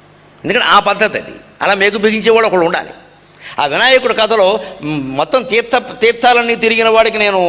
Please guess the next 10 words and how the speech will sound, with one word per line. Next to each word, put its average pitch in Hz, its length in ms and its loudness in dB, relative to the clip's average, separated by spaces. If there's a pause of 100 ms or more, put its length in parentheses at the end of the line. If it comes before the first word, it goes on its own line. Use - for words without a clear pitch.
(760)
గణాధిపత్యాన్ని 208 680 0
ఇస్తాను 180 340 0
అంటే, 185 140 -2
వినాయకుడు 208 420 -2
ఏం 208 140 -2
చేశాడు? 208 560 2 (320)
పొట్ట - 160 -2
కారణంగా, 160 540 0
ఎలక 160 300 0
కారణంగా. 160 520 -2